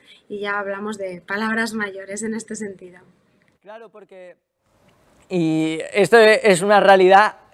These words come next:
Speaker 2: este consejo, que la gente no se lo tome al pie de la letra, porque íbamos a decir,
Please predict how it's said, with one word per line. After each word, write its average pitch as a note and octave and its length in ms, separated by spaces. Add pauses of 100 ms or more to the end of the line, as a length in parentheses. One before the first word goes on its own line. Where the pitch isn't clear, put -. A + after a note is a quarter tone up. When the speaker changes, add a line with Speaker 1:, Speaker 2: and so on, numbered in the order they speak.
(240)
Speaker 2:
este G3 240
consejo, G#3+ 560
que F3 120
la E3 100
gente F3+ 260
no G3+ 120
se G3+ 100
lo F#3+ 140
tome G3 180
al F#3 160
pie G3 140
de G3 100
la F#3 120
letra, G3+ 340
porque E3 340
íbamos F3 300
a F3+ 40
decir, E3+ 420